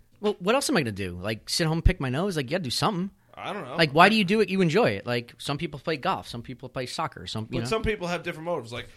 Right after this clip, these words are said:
Speaker 2: I went to school for computer programming, but that was a completely selfish motive because I just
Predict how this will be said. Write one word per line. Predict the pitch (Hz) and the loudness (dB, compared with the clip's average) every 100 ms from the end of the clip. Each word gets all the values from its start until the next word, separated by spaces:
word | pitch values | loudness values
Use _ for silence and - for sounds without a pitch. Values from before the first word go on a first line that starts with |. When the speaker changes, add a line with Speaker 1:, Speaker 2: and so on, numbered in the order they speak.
| - 131 | 0 2
Speaker 2:
I | 156 | 2
went | 185 | 0
to | 156 | -6
school | - 220 196 | -8 -6 -6
for | - | -8
computer | - 147 156 | -12 -10 -10
programming, | 147 202 190 131 147 147 | -6 -8 -6 -8 -8 -8
but | 139 | -6
that | 143 | -4
was | 175 - | -6 -8
a | |
completely | - - 156 131 | -14 -12 -12 -10
selfish | 120 123 127 | -8 -10 -10
motive | 151 190 139 - - - - - - | -10 -8 -10 -12 -18 -20 -20 -20 -14
because | 139 147 131 | -12 -6 -6
I | 123 | -6
just | 135 123 | -8 -10